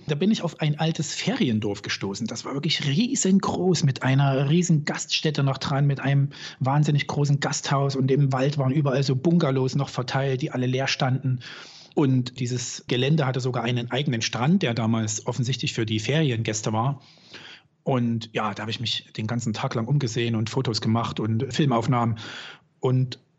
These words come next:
mein Zelt schlug ich dann auch direkt abends <laughs> dort an dem Strand auf. Da hatte ich sozusagen einen ganzen Strand für mich komplett alleine. Das war ein schöner Fund auf jeden Fall.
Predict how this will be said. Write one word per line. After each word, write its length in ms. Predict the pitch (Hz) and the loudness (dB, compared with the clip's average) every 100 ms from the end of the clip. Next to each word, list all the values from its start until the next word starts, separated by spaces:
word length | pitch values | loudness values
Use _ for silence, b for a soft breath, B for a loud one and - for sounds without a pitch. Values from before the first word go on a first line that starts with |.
| - | -2
mein 220 | 127 120 | 0 0
Zelt 380 | 120 135 143 - | 0 0 0 -2
schlug 200 | 156 151 | -2 0
ich 120 | 147 | 0
dann 140 | 135 127 | 0 0
auch 120 | - | 0
direkt 400 | - 139 - - | 0 -4 -4 -2
abends 460 | 143 143 143 - - - | -2 0 -2 -4 -8 -4
<laughs> 160 | 147 | -2
dort 240 | 151 156 - | -2 -2 0
an 140 | 160 | 0
dem 360 | 160 127 123 110 B B - | 2 0 0 -2 B B -2
Strand 480 | 156 - 147 175 - | -2 0 2 2 2
auf. 260 | 131 151 - B B | -2 -2 -4 B B
Da 80 | - | -8
hatte 100 | 120 | -6
ich 60 | 123 | -4
sozusagen 420 | 123 123 127 123 | -4 -2 -2 -2
einen 160 | 113 113 | -4 -2
ganzen 380 | 131 151 135 | 0 0 0
Strand 420 | 120 - 120 143 147 | -2 -2 2 2 2
für 140 | 123 | 0
mich 180 | 147 - | 0 0
komplett 500 | 127 113 139 147 139 | -2 -2 0 0 0
alleine. 440 | 127 123 131 127 - B B B B - | 0 2 2 0 -4 B B B B -4
Das 160 | 202 190 | 0 2
war 80 | |
ein 100 | 143 | 2
schöner 300 | 135 135 113 | 0 0 -2
Fund 300 | - 107 98 | -4 -4 -4
auf 160 | - - | -6 -8
jeden 180 | 101 117 | -8 -6
Fall. 240 | - 110 | -4 -6